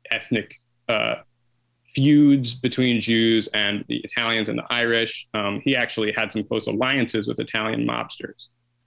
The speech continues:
Um, so it's a, there's a disjunction there, or a contradiction, right? Um, he has no problem, apparently, that I can find with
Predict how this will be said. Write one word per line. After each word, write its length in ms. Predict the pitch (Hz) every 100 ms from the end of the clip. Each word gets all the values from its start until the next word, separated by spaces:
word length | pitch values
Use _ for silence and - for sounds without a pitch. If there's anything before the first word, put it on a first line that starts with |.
| _ _ -
Um, 400 | 110 101 95 -
so 560 | - - 113 107 107 - _ -
it's 180 | 117
a, 120 | 117 107 - _ _ _ _
there's 240 | 139 101 98
a 40 |
disjunction 640 | 101 117 - 165 139 123
there, 220 | - -
or 40 | 120
a 60 |
contradiction, 800 | - 120 113 120 117 - - - -
right? 240 | 58 113 - _ _ _ -
Um, 280 | - 117 120 - -
he 600 | - - 120 107 107 - - -
has 200 | 117 113
no 240 | 123 117
problem, 720 | 110 120 117 113 - - 69 -
apparently, 640 | - 120 113 - - -
that 100 | 120
I 80 | 123
can 200 | 127 123
find 360 | - 110 120 127 -
with 160 | -